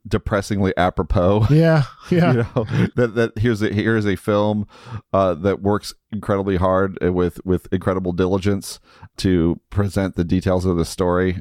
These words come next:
Speaker 1: about someone who works hard and incredibly <laughs> diligently to bring you something that's urgent.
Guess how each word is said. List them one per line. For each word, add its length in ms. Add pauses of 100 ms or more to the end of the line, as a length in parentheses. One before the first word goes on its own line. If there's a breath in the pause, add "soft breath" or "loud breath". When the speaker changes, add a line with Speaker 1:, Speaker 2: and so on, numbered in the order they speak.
(100)
Speaker 1:
about 440
someone 280
who 80
works 220
hard 260
and 100
incredibly 440
<laughs> 80
diligently 480
to 80
bring 200
you 140
something 300
that's 220
urgent. 380